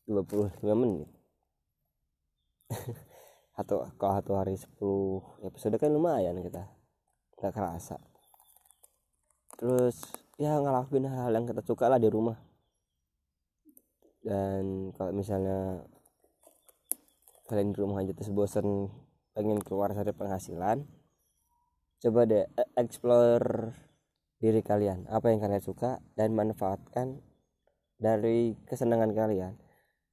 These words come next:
menjadi sesuatu yang bisa menghasilkan. Anjay. Asik. <laughs> Contoh saja ya, seperti content creator.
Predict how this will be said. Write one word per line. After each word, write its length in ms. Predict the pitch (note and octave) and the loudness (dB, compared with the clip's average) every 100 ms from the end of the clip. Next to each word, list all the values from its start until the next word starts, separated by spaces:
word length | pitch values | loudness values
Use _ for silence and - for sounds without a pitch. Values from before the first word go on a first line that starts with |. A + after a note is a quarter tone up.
| _ _ - | _ _ -6
menjadi 480 | G#2+ G#2+ G#2+ A2 | -2 0 0 0
sesuatu 960 | A2 A2 - G#2 G2+ - _ A2+ A2+ - A#2+ | -4 -6 -2 -2 -2 -8 _ -6 -6 -6 -6
yang 320 | A2 A2 G2+ | -4 -4 -4
bisa 240 | F#2+ G#2 | -4 -4
menghasilkan. 560 | G2 G2+ F#2+ F#2 F2+ E2+ - _ _ _ _ _ _ _ - | -4 -4 -6 -6 -8 -10 -14 _ _ _ _ _ _ _ -6
Anjay. 400 | G2+ G2 F2 - - _ _ _ _ _ _ _ _ | -2 -2 -4 -8 -20 _ _ _ _ _ _ _ _
Asik. 240 | A#2 B2+ - - | 2 4 2 2
<laughs> 80 | - A#2+ - - - - _ _ - C#3+ - - - - - - - _ - - - _ - | 2 2 -4 -20 -20 -20 _ _ -20 -16 -14 -14 -16 -20 -16 -16 -16 _ -20 -20 -20 _ -2
Contoh 240 | A2 A2 | 0 4
saja 240 | A2+ B2 | 6 8
ya, 480 | C#3+ A2 G2+ G2 F#2 - _ - | 8 8 6 2 0 -8 _ -20
seperti 400 | - A2 - A2 | -10 -6 -4 -2
content 320 | G#2+ A2 A2 | 2 2 2
creator. 400 | A2 A2 - | 2 0 0